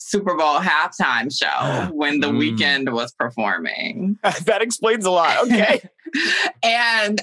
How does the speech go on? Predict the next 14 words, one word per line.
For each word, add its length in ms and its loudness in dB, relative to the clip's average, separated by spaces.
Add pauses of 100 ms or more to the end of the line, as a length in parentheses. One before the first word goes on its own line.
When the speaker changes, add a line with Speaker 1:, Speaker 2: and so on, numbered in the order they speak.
Speaker 1:
I 340 4
knew 920 4 (300)
most 480 2
people 300 0
wouldn't 360 0
get 220 4
it, 180 0
but 260 0
it 140 0
would 220 0
find 360 0
the 80 0
right 320 0
people 680 -6